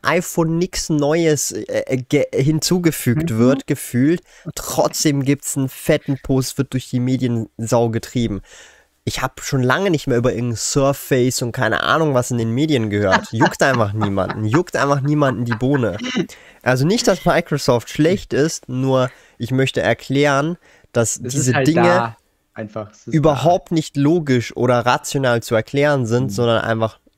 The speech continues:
Speaker 1: nur auf emotionaler Basis, ähm,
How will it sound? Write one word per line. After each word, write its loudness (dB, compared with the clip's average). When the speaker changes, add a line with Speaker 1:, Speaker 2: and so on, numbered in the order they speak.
Speaker 1:
nur 2
auf 0
emotionaler 2
Basis, 0
ähm, -4